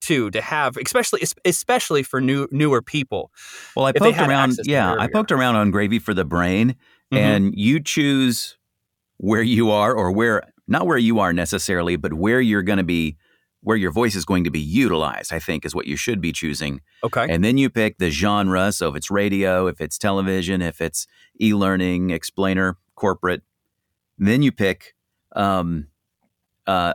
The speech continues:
Speaker 2: maybe even a subcategory under those things.
Speaker 1: Right.
Speaker 2: And it'll show you three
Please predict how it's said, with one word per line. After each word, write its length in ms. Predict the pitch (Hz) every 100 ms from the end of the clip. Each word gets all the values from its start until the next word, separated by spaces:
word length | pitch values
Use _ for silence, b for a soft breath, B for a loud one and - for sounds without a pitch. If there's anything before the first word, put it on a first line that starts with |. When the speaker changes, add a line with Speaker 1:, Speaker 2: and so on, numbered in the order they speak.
| -
Speaker 2:
maybe 220 | 113 107
even 220 | 107 101 92
a 40 |
subcategory 840 | 85 120 101 - 90 85 92 85
under 200 | 82 78
those 280 | 76 127 127
things. 440 | 78 58 57 - - _
Speaker 1:
Right. 140 | 123 117
Speaker 2:
And 80 |
it'll 160 | 107 98
show 260 | - 156 175
you 220 | 120 90
three 640 | - - 160 131 80 76